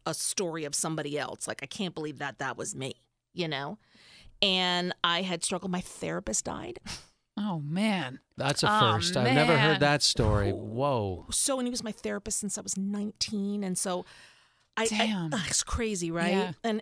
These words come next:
Speaker 1: I knew him from New York, so I would only touch base on the phone with him every now and then towards the end there. And, and, um, he died. He died.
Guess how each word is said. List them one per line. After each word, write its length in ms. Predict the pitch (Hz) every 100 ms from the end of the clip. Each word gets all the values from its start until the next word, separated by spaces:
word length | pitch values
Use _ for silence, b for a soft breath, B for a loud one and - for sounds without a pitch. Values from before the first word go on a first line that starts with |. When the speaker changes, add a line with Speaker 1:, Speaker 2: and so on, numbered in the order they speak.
| -
Speaker 1:
I 100 | 214
knew 200 | 220 233
him 80 | 240
from 160 | 254
New 80 | 254
York, 240 | 233 214 -
so 200 | 214 190
I 80 | 202
would 100 | 202
only 140 | 208
touch 300 | 214 226 -
base 200 | 208 196
on 60 | 214
the 80 | 214
phone 300 | - 185 196
with 120 | 196
him 120 | 196
every 200 | 190 196
now 220 | 190 180
and 140 | 190 185
then 200 | 185 196
towards 300 | - 202 185
the 160 | 190 185
end 220 | 185 190
there. 300 | 185 185 190
And, 240 | 175 170 b b b b b _ -
and, 540 | 185 180 175 175 175 -
um, 640 | 180 185 175 175 175 175 - _ _ _ _
he 280 | - 196 196
died. 540 | 196 170 262 - - _ _ _ - -
He 280 | 196 - 202
died. 480 | 180 160 160 -